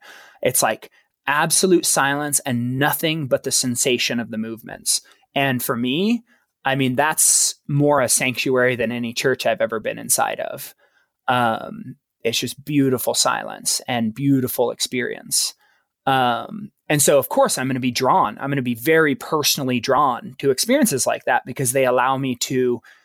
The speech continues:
sort of transcend my, my normal status quo experience, to have a beyond ordinary experience.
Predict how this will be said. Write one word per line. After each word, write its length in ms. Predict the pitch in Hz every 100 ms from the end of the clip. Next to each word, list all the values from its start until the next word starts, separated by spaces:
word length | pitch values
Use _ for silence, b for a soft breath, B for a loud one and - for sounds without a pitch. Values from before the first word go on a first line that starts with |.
| b -
sort 280 | 156 143
of 200 | 135 113 - _ _ _ -
transcend 800 | - 151 143 135 147 139 143 123
my, 340 | 127 123 123 131
my 140 | 135
normal 320 | 135 135 123
status 480 | - - 120 120 117
quo 300 | - 127 120
experience, 640 | 107 - - 131 127 110 -
to 80 | 131
have 100 | 120
a 60 |
beyond 480 | 113 123 120 131 123
ordinary 520 | 131 131 123 117 110 107
experience. 760 | - - 139 120 - - -